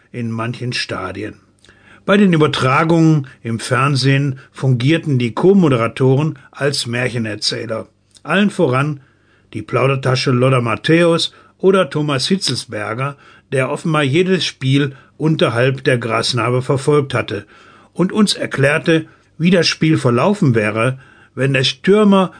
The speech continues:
mit dem linken Fuß ins rechte obere Eck statt mit dem rechten Fuß ins linke untere Eck geschossen hätte. Nun hat man sich ja bei der größten Merchandising-Show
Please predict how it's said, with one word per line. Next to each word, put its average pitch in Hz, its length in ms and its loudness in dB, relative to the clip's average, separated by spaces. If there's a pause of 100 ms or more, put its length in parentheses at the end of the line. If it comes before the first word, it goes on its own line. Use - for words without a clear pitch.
mit 127 180 -4
dem 117 200 -2
linken 165 360 0
Fuß 143 380 -4
ins 127 260 -6
rechte 151 340 -2
obere 147 400 0
Eck 147 180 -4
statt - 320 -4
mit 151 180 -6
dem 160 160 0
rechten 135 340 -2
Fuß 139 300 -4
ins 151 220 -6
linke 156 280 -2
untere 165 380 2
Eck 120 140 -2
geschossen 117 420 -2
hätte. 101 360 -8 (300)
Nun 143 240 2
hat 151 160 0
man 127 160 0
sich 131 180 0
ja 135 120 2
bei 117 160 0
der 117 300 0 (340)
größten 143 600 -2
Merchandising-Show 117 1400 0